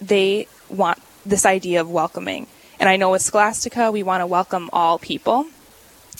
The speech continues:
And I think there's this big idea of diversity, and diversity is so beautiful in the world. Like,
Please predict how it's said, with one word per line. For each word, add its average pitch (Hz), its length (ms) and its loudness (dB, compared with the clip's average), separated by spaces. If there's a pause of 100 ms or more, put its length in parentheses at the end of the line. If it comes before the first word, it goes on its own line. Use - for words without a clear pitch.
And 254 100 2
I 226 80 4
think 226 260 -4
there's 208 260 0
this 196 320 0 (500)
big 214 200 6
idea 196 480 2
of 180 380 0 (100)
diversity, 180 680 0
and 190 140 -4
diversity 196 460 0
is 190 100 0
so 196 340 0
beautiful 185 440 -2
in 180 80 -10
the 175 80 -10
world. - 540 -2
Like, - 220 -2